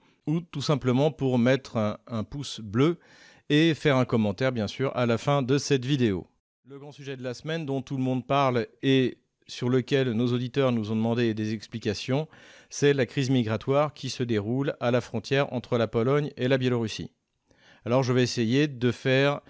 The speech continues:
un panorama complet de cette crise pour savoir d'où elle vient et comment est-ce qu'elle va se terminer. La première chose qu'il faut regarder, c'est d'où viennent ces migrants.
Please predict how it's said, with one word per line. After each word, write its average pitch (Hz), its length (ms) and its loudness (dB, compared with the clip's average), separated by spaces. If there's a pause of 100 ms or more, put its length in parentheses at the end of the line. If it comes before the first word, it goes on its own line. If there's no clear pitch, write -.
(360)
un 107 100 -2
panorama 131 580 4
complet 135 680 0 (320)
de 127 260 0
cette 127 400 -4
crise 151 300 -2
pour - 160 -8
savoir 120 420 0
d'où 131 300 0
elle 123 100 2
vient 123 320 0 (640)
et 135 320 2
comment 139 300 2
est-ce 123 160 -4
qu'elle 120 120 -2
va 135 200 0 (240)
se - 160 -6
terminer. 107 500 0 (540)
La 117 80 -4
première 151 200 2
chose - 200 -4
qu'il 156 100 -2
faut 131 160 -4
regarder, 117 420 2
c'est 139 180 -4
d'où 123 100 -2
viennent 139 220 2
ces 135 140 -2
migrants. 107 360 -2